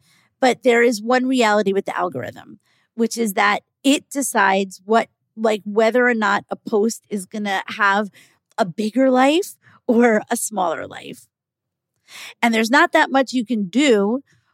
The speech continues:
w-, once it's out in the world to control that.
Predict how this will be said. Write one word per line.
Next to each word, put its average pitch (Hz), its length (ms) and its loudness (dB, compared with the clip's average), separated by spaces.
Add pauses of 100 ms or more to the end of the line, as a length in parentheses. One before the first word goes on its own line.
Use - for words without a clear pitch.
(180)
w-, 233 240 -6
once 254 460 0
it's 269 160 -6
out 226 240 2
in 220 140 -2
the 208 80 -2
world 196 560 0 (260)
to 226 100 -14
control 247 500 0
that. 170 340 -2